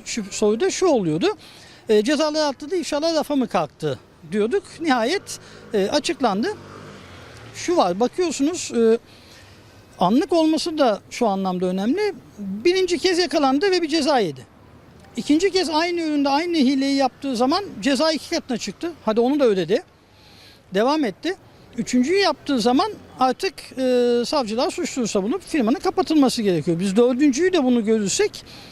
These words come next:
bu sorgulama mekanizması ön plana çıkacak. E, bakanlık, Sayın Bakan şu açıklamada yaptı. "Yılbaşından bu yana dokuz yüz kırk bin denetim yaptık." dedi. E, ve bu denetimlerde de on altı bin, e, uygunsuz ürünü saptadık deme-,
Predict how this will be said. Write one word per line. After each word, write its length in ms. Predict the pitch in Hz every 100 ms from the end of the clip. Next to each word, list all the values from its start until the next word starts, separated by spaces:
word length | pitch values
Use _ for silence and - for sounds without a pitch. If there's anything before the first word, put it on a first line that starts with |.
| -
bu 80 | 294
sorgulama 440 | - 349 311 349 349
mekanizması 800 | 320 285 269 220 220 - 185 127 - - - - -
ön 160 | 196
plana 300 | 175 170 165
çıkacak. 420 | 139 - 165 339 302 - - -
E, 240 | 247 214
bakanlık, 440 | 254 - 311 330 320 - - -
Sayın 300 | - 262 294
Bakan 240 | 285 302
şu 160 | 302 311
açıklamada 480 | 277 - 254 247 220
yaptı. 420 | 214 - 294 349 - - 190
"Yılbaşından 680 | 294 339 285 - 262 254 240
bu 40 |
yana 200 | 247 311
dokuz 280 | 262 - 285
yüz 140 | 285
kırk 300 | - 330 -
bin 260 | 240 226 214 180
denetim 380 | 196 208 294 339
yaptık." 380 | 311 - 302
dedi. 300 | 320 294 330 254 - - -
E, 160 | 208 226
ve 120 | 311
bu 100 | 285
denetimlerde 580 | 294 - 269 254 233 269
de 80 |
on 180 | 330 285
altı 380 | 311 254 - 220
bin, 320 | 220 214 196 202
e, 960 | 190 185 180 175 175 170 170 170 175 185 185 185 190
uygunsuz 520 | 254 262 262 - 359
ürünü 380 | 302 277 285 262 - _ -
saptadık 520 | - 175 - 151 -
deme-, 220 | 143 139